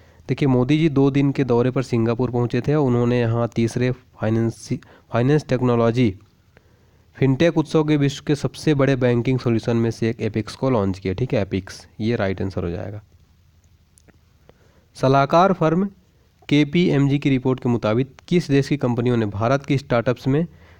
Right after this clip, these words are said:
चौदह हज़ार पाँच सौ करोड़ रुपए का निवेश किया है? जर्मनी, चीन, ब्राज़ील, इजराइल। तो राइट आंसर बताइए दोस्तों, इसका राइट आंसर होगा ऑप्शन बी, चीन। देखिए दोस्तों, सलाहकार फर्म केपीएमजी की रिपोर्ट के मुताबिक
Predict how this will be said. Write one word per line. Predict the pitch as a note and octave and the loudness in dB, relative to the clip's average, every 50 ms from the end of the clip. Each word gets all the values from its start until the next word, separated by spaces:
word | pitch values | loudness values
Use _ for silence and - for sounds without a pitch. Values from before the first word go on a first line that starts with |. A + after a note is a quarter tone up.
| - - - | -20 -8 -2
चौदह | C3+ B2+ C3+ C#3+ E3+ E3+ | 0 0 2 4 4 4
हज़ार | D#3+ D#3+ D#3+ D#3+ D#3 | 4 4 2 2 0
पाँच | - C#3+ C#3 C#3 | 0 0 0 0
सौ | C#3+ - | 0 -2
करोड़ | C3+ C#3+ C#3 C3+ | -2 0 2 2
रुपए | B2+ A#2+ A2+ B2 A#2+ A2+ | 2 0 0 0 -2 0
का | C3+ C#3 | 0 0
निवेश | C3+ A#2 A2 A2 G#2+ G#2+ | 0 2 2 0 -2 -4
किया | - - G2+ G2 G2 | -6 -6 -4 -4 -4
है? | G2 G2+ G#2 G2+ G2+ | -4 -6 -8 -6 -2
जर्मनी, | A#2 A#2 A#2 A#2 B2+ C3 C#3+ D#3+ F#3 F#3 - - - _ _ _ - | 0 0 0 2 2 2 2 2 0 -2 -4 -10 -20 _ _ _ -6
चीन, | - B2+ B2 C3+ D3+ F3 E3 C3 | -2 0 0 2 2 0 0 0
ब्राज़ील, | A#2 A2+ A2+ A2 A2 B2+ D3 E3+ - | 0 2 0 2 2 0 0 0 0
इजराइल। | B2+ A2+ A2 A2 G#2+ G2 F#2+ F#2 F2+ F#2 - _ _ _ _ _ _ _ _ _ _ _ _ _ _ _ _ _ _ - _ _ _ _ _ _ _ _ _ _ _ _ _ _ - | 0 0 0 0 0 0 0 -2 -4 -6 -10 _ _ _ _ _ _ _ _ _ _ _ _ _ _ _ _ _ _ -20 _ _ _ _ _ _ _ _ _ _ _ _ _ _ -4
तो | B2 | 0
राइट | A#2 A#2+ C3 C3+ | 2 2 2 2
आंसर | C#3+ C#3+ D3+ D3+ | 2 2 2 0
बताइए | C#3 C#3 C#3 C#3 C#3+ | 0 2 2 2 2
दोस्तों, | C#3+ C#3+ C#3+ D#3+ D3+ | 2 0 -2 -4 -6
इसका | - - C3+ | -2 0 0
राइट | A#2+ A#2+ B2 | 0 2 0
आंसर | B2+ B2+ B2+ C3+ | 0 0 0 0
होगा | B2+ B2 A#2+ C3 E3 F#3 - - _ - - _ _ _ - A2+ | 0 0 0 0 -2 -2 -4 -14 _ -20 -20 _ _ _ -6 -6
ऑप्शन | A2+ - - C#3 B2+ B2+ | -6 -2 -2 0 0 2
बी, | C3 D3+ | 2 0
चीन। | F#3 F3+ - - A#2 G#2 G2 F#2 F#2 - - _ _ _ _ _ _ _ _ _ _ _ _ _ _ _ _ _ _ _ _ _ _ _ _ _ _ _ _ _ _ | -2 -2 -2 0 0 2 2 0 -4 -6 -14 _ _ _ _ _ _ _ _ _ _ _ _ _ _ _ _ _ _ _ _ _ _ _ _ _ _ _ _ _ _
देखिए | - - - D#3+ | -10 -4 -2 0
दोस्तों, | D#3 F#3+ F3+ | 2 2 0
सलाहकार | - - B2 B2 C3+ C#3 C#3 - D#3+ E3 E3+ | 0 0 0 2 2 2 2 2 2 2 2
फर्म | E3 - D#3 D#3 F3 G3 | 0 -2 -2 -2 -2 -2
केपीएमजी | F#3+ - - _ - - C#3 C#3 C3+ C3+ - D#3+ E3 E3+ - - B2+ B2 B2+ B2+ B2 C#3+ C#3+ | -4 -6 -12 _ -4 0 2 2 2 0 0 0 0 0 0 -2 -2 0 0 0 0 -2 -2
की | C#3+ - C#3+ | 0 0 0
रिपोर्ट | B2+ B2 A#2 - - B2 C3+ C3 - - | 0 0 -2 -2 -2 -2 -2 -2 -4 -4
के | - B2+ B2+ | -2 0 0
मुताबिक | A#2+ G#2+ - - G#2 G#2 G#2 G2 F#2+ | 0 -2 -2 -2 -2 0 -2 -4 -4